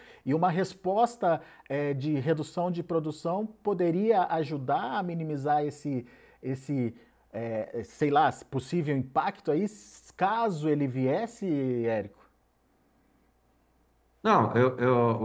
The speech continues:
Speaker 2: o, o setor está muito bem organizado. Então, digamos assim, se daqui uma semana, duas semanas, é,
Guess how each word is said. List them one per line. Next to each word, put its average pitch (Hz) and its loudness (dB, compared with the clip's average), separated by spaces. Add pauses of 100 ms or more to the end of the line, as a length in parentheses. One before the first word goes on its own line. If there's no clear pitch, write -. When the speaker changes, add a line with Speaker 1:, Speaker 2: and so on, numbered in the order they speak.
(140)
Speaker 2:
o, 117 -6
o 123 -2
setor 151 2
está 175 2
muito 165 0
bem 170 2
organizado. 117 2
Então, 123 4
digamos 120 2
assim, 101 -2
se 131 -2
daqui 127 0 (360)
uma 113 4
semana, 117 6
duas 107 2
semanas, 107 0
é, 92 0